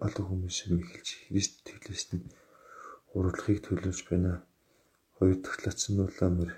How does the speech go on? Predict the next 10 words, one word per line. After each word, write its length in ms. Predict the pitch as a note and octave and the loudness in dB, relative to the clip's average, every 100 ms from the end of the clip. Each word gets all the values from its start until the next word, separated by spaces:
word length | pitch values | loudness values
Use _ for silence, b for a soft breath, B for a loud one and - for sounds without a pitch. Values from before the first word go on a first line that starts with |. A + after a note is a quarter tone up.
| - | -4
Энэ 160 | G2 G2 | 0 2
нь 80 | F#2+ | 2
аллах, 400 | F2 - F2 - | -2 -2 -4 -4
хэдлэх, 480 | - - - - - b b b b - | -12 -4 -4 -4 -12 b b b b -2
дайн 240 | G2+ F#2+ | 2 2
таж, 160 | - F2+ - | 2 -4 0
аим 240 | F#2+ G2 | 2 2
шиг 240 | - - - | 0 -8 -14
түхлийг 400 | - - E2+ - | -16 -6 -6 -4
төлөвлөж 380 | F2 - F2 | -10 -6 -8